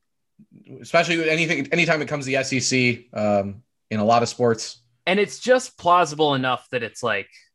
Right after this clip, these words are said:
Speaker 2: okay. I mean, it's not like the S E C is, like, some chump conference. I mean, they, they do have a lot of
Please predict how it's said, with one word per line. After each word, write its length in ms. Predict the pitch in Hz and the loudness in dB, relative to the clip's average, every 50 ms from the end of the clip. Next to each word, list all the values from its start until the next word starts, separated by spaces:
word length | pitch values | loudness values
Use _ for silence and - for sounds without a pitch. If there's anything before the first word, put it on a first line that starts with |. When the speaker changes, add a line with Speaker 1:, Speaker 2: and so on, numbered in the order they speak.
| _ _ _ - | _ _ _ -12
Speaker 2:
okay. 460 | 117 113 - - 120 110 107 113 110 | -12 -10 -10 -8 -6 -4 -2 -2 -2
I 40 | 107 | -2
mean, 180 | 117 127 131 139 | -2 -4 -4 -4
it's 100 | 139 - | -2 0
not 160 | 180 180 170 | 0 2 2
like 140 | 170 160 143 | 2 2 2
the 100 | 143 143 | 0 0
S 160 | 139 139 147 | 0 -2 -4
E 60 | 131 | -8
C 240 | 139 - 139 127 123 | -8 -6 -6 -6 -4
is, 80 | 117 | -4
like, 160 | 123 113 - - | -6 -8 -8 -8
some 160 | 127 113 110 | -10 -10 -10
chump 360 | - - - 113 117 - - | -10 -8 -6 -6 -6 -6 -8
conference. 460 | - 127 120 117 - - 123 120 - | -6 -6 -6 -6 -6 -8 -8 -8 -6
I 60 | 131 | -6
mean, 100 | 135 143 | -6 -4
they, 160 | 147 160 160 156 | -2 -2 -2 -2
they 160 | 160 156 143 | -4 -6 -6
do 240 | 139 143 185 190 165 | -6 -6 -6 -4 -2
have 180 | 143 143 131 | -2 0 0
a 60 | 127 | 0
lot 240 | 123 123 123 120 117 | 0 0 2 0 0
of 80 | 110 | -2